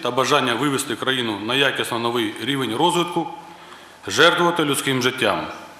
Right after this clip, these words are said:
нищити майно держави та простих громадян,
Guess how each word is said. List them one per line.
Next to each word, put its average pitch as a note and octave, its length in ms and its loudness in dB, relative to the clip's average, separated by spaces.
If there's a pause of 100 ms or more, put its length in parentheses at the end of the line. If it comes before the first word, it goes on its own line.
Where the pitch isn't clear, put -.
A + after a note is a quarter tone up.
(800)
нищити E3+ 480 6
майно E3 260 6
держави D#3+ 460 6
та D3+ 100 4
простих C#3+ 300 4
громадян, B2 540 4